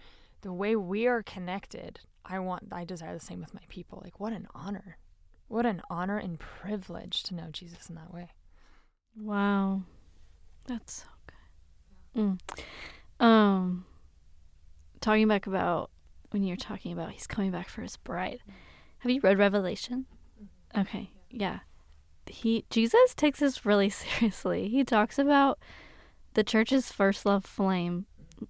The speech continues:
Speaker 2: burning out. Like, Jesus does not want a loveless bride. He does not want a bride that just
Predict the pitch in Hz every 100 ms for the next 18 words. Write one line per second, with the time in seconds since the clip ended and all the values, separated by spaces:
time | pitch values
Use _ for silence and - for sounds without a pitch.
0 | - - - - 190 180 170 - - -
1 | 214 - 226 220 233 233 - - - -
2 | - - 226 196 196 185 202 202 196 185
3 | - 190 - 285 196 - - - 170 180
4 | - - - - - - - - - -
5 | 226 214 214 208 214 214 190 185 185 180
6 | 190 175 - - - - - - 196 180
7 | - - -